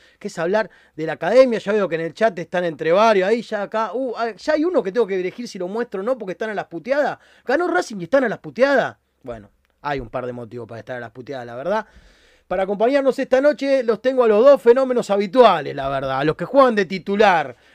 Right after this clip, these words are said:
a los que si falta alguno se pone la cinta de capitán. Con ustedes primero el señor Fede Bullo. Fede, ¿cómo andás?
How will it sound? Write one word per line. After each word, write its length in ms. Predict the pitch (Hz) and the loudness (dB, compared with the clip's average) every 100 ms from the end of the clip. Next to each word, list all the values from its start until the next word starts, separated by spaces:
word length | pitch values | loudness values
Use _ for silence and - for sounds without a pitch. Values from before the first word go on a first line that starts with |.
| - | -2
a 100 | 165 | 0
los 160 | 185 | 0
que 140 | - 190 | 0 -4
si 160 | 196 | -2
falta 340 | - 285 208 226 | 0 2 2 0
alguno 280 | 254 285 | 2 0
se 120 | - 196 | -4 0
pone 260 | 240 254 | 2 2
la 120 | 220 | 0
cinta 300 | 185 262 226 | -4 -6 -2
de 100 | 196 | -2
capitán. 560 | - 170 196 165 190 147 - - | -2 -6 -6 -2 -2 -4 -10 -6
Con 160 | 196 | 0
ustedes 340 | 214 - 311 269 | 0 2 4 4
primero 320 | 233 269 277 | 2 4 4
el 60 | |
señor 280 | 180 254 277 | 4 2 2
Fede 320 | - 262 240 | 4 8 8
Bullo. 300 | 214 190 185 | 6 0 -4
Fede, 260 | 180 262 240 | 2 4 4
¿cómo 200 | 247 240 | 2 -4
andás? 340 | 233 196 - | -4 -4 -6